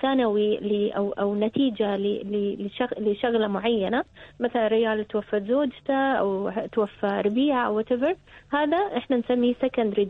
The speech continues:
depression أو صار عنده اكتئاب نتيجة شغلة معينة. مو شرط، آه، إنه دايمًا secondary، ممكن يكون primary، ممكن بدون أي سبب.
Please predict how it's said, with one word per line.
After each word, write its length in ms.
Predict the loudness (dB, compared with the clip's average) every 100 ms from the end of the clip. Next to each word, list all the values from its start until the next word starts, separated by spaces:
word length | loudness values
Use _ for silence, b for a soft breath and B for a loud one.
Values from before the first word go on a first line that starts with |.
| 0
depression 520 | 0 -2 -2 -8 -6
أو 100 | -4
صار 160 | -2 0
عنده 200 | 2 0
اكتئاب 360 | 0 0 0 0
نتيجة 480 | 0 2 2 2 0
شغلة 240 | -2 0 -2
معينة. 460 | -2 0 2 0 -2 -12 B B B
مو 160 | 2 2 2
شرط، 260 | 0 0 0
آه، 240 | 0 2
إنه 320 | 0 2 2
دايمًا 400 | 2 2 2 -2 -2
secondary، 420 | -2 -2 -2 -2
ممكن 360 | 0 0 2 0
يكون 320 | 2 0 2
primary، 580 | 2 2 2 2 0 -2
ممكن 380 | 0 0 0 0
بدون 300 | 2 2 2
أي 180 | 0 -2 -2
سبب. 240 | 0 -2